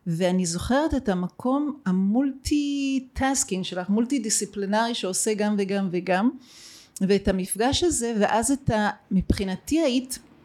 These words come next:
מחוברת להרבה כיוונים אומנותיים שונים, אה, כולל ערנות פוליטית מאוד, כולל הרבה שיח על, אה, על החברה, ולא רק כאילו על האומנות, אלא אומנות,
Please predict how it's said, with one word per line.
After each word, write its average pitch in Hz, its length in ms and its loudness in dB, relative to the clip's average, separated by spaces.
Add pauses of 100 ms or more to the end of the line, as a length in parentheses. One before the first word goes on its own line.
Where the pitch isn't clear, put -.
(140)
מחוברת 208 840 2
להרבה 185 520 -2
כיוונים 175 640 -6 (100)
אומנותיים 190 640 0
שונים, 202 520 0 (720)
אה, 185 60 0 (920)
כולל 208 360 2
ערנות 196 380 0
פוליטית 247 680 0
מאוד, 220 680 -2
כולל 190 440 -2
הרבה 196 720 0
שיח - 760 0
על, 190 260 -2
אה, 185 600 -6 (840)
על 214 120 6
החברה, 208 540 -2 (340)
ולא 196 480 0
רק 196 240 -2
כאילו 196 300 -2
על 185 160 -2
האומנות, 196 640 0
אלא 180 140 -2
אומנות, 196 500 -4